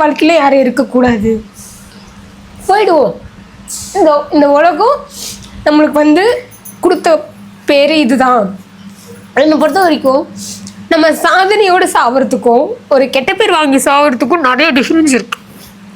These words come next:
So யாரை பார்த்தாலுமே இந்த வேர்டு, இந்த வேர்டு, இந்த வேர்டு தான். அப்போ நம்மளுக்கு குத்திட்டாங்க, குத்துற குத்திட்டாங்க, அதை என்னைக்குமே மாத்த முடியாது அப்படின்னு ரியலைஸ் பண்ணி அன்னைக்கு நீங்க சொன்ன அடுத்த செகண்ட் தான் நான் இதை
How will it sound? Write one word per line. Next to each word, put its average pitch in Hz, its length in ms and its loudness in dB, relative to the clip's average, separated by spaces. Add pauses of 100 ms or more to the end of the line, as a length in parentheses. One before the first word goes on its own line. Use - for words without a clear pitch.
(560)
So 427 100 4 (440)
யாரை 339 320 2 (100)
பார்த்தாலுமே 440 540 2
இந்த 294 180 4
வேர்டு, 359 220 2
இந்த 294 160 4
வேர்டு, 330 200 2
இந்த 294 140 2
வேர்டு 277 180 2
தான். 427 200 0
அப்போ - 160 -4 (240)
நம்மளுக்கு 330 340 0
குத்திட்டாங்க, 403 500 0 (640)
குத்துற 359 280 0 (100)
குத்திட்டாங்க, 370 500 0 (1040)
அதை 320 200 2
என்னைக்குமே 302 420 2
மாத்த 330 320 0
முடியாது 277 440 2 (920)
அப்படின்னு 339 340 2
ரியலைஸ் 294 440 2
பண்ணி 247 240 0 (400)
அன்னைக்கு 339 280 0
நீங்க 294 160 2 (100)
சொன்ன 311 260 2
அடுத்த 311 320 -2
செகண்ட் 302 380 0
தான் 381 140 2
நான் 226 140 2
இதை 214 100 0